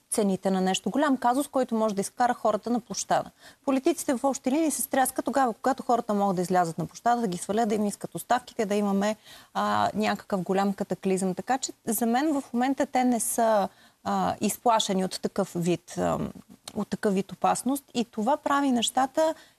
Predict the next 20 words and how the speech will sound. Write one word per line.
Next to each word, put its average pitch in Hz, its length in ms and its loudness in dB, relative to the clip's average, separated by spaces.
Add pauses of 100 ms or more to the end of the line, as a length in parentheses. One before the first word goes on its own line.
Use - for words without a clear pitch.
една 240 220 2
идея 254 220 2
по-различни, 196 720 0
защото 208 320 -2
в 214 120 -2
последните 240 460 0
години 240 340 2
политиците 262 840 0 (300)
действаха 277 640 0
в - 120 -4
отговор 247 380 2
на 214 140 0
това 247 220 0
какво 262 340 0
няма 247 320 2
да 202 80 0
изкара 247 320 0
хората 226 360 0
на 226 120 2
улицата. 185 400 -4